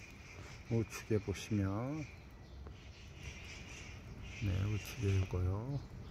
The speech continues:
청수양 단풍 살았습니다. 그래서 요거 키우면은, 예, 또 제대로 된,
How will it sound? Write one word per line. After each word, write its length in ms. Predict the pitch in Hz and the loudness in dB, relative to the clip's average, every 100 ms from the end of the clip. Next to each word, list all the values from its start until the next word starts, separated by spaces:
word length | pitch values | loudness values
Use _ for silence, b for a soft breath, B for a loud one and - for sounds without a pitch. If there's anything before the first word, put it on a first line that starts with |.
| - | -8
청수양 920 | - 143 127 117 - 127 113 101 110 113 - - | 2 8 10 8 6 2 2 4 2 0 -4 -4
단풍 540 | - 101 - - 123 147 175 | 4 4 4 4 6 6 4
살았습니다. 800 | - 120 95 - 101 85 95 131 156 B B B B B - - - | 0 0 0 0 2 4 4 2 0 B B B B B -10 -8 0
그래서 340 | 110 101 131 | 2 6 8
요거 260 | 120 120 120 | 8 8 4
키우면은, 760 | - - 123 107 104 120 160 156 - - | 2 6 8 10 6 2 -2 -4 -8 -2
예, 600 | 101 90 90 98 113 127 127 - | 2 4 2 -2 -2 -4 -6 -2
또 220 | 113 110 - | 4 4 6
제대로 420 | 123 113 107 104 | 4 6 4 6
된, 300 | 113 151 | 8 8